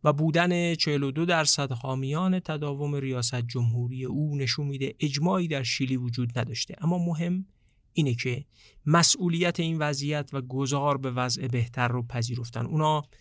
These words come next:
سختی وحشتناکی پیش رو داشتن. باید در حضور دیکتاتور سابق،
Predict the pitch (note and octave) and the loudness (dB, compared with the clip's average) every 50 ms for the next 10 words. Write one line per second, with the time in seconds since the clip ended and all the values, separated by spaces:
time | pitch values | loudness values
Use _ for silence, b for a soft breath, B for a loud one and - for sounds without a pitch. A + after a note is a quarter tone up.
0 | b b b b b - - - F#3+ D#3+ - - - - E3 D#3 D3+ C#3 C#3 A#2+ | b b b b b 4 4 6 4 4 2 0 -2 0 0 0 2 2 2 2
1 | A#2 - - C#3 B2 A#2+ C3+ C3 A#2+ A#2+ - A#2 A#2+ - - A#2+ A#2 A#2 A#2 - | 2 0 -2 -2 -2 -2 -2 -4 -4 -4 -6 -8 -8 -6 -6 -4 -4 -4 -4 -6
2 | A#2 A#2 - - C#3+ A#2+ A#2 D3 E3 F3 E3+ F3 E3 D#3+ D3+ D#3+ D3+ D3 F3+ G3+ | -6 -8 -8 -8 -6 -2 0 2 2 2 2 2 0 0 0 0 0 2 4 6
3 | G#3 G3 F#3 F#3 - - D#3+ C#3 - D3+ D3 C#3 - - B2+ B2 A#2+ A#2+ A2 | 6 6 4 4 0 -2 -4 -2 -2 -2 0 0 0 0 0 2 2 2 0